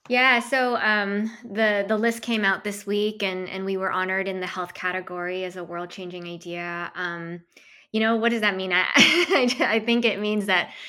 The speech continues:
you know, we're, we're building something that hopefully will change the way that people think, um, in our case, about skin health, um, and, and skin in general, a-, and health in general.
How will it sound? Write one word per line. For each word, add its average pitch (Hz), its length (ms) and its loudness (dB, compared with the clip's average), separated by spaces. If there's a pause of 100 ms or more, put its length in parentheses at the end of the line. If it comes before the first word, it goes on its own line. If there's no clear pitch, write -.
(140)
you 214 120 0
know, 202 160 2
we're, 190 420 2
we're 196 180 -2
building 196 380 -2
something 185 560 -6
that 180 180 -2
hopefully 185 640 -6
will 185 260 -4
change 180 640 -8 (280)
the 202 100 0
way 185 160 0
that 190 160 -4
people - 400 -10
think, 185 440 -8 (120)
um, 175 240 -4
in 180 100 -6
our 214 160 2
case, 175 380 -4
about 175 360 0
skin 175 280 -8
health, 175 420 -4 (140)
um, 170 480 -6
and, 170 240 -12
and 175 160 -10
skin 175 520 -8
in 180 220 -12
general, 170 760 -8
a-, 196 160 -6
and 208 80 -2
health 202 300 -4
in 180 120 -6
general. 165 520 -6